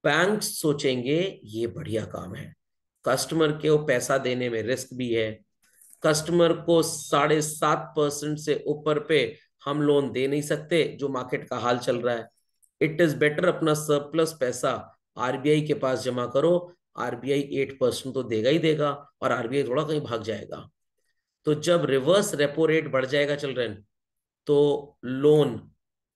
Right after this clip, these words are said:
क्रिएटेड would be more or less। बताइए, आरबीआई में पैसा जमा करने पे पहले पांच परसेंट मिलता था बैंक्स को,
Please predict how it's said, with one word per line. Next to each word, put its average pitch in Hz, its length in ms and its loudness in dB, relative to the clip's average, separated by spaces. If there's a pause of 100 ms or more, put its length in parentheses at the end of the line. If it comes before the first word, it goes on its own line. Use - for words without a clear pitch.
क्रिएटेड 143 800 0 (400)
would 139 320 -4
be 151 140 0
more 139 560 4 (100)
or 135 200 4
less। 117 460 -4
बताइए, 107 440 -8 (1120)
आरबीआई 147 420 2
में 156 240 2
पैसा 143 260 2
जमा 143 240 0
करने 147 280 -2
पे 151 100 -4
पहले 135 240 0
पांच 139 260 -2
परसेंट 175 360 0
मिलता 147 240 -4
था 139 80 -4
बैंक्स 123 300 -6
को, 151 360 0